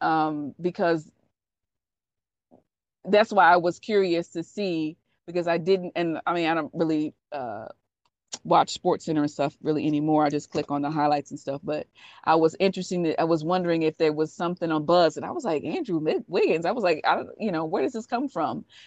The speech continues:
But I couldn't find anything. And so when you, when you look at some of the case law on, um,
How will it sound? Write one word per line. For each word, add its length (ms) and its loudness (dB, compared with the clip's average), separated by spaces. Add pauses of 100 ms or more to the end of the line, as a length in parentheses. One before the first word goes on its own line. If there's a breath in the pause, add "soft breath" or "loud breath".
But 100 4
I 60 6
couldn't 280 0
find 280 4
anything. 560 0
And 100 -6
so 320 2 (600 soft breath)
when 200 0
you, 120 2
when 200 2
you 120 4
look 180 6
at 120 2
some 160 0
of 100 2
the 100 2
case 440 0
law 420 2 (180)
on, 680 4
um, 520 0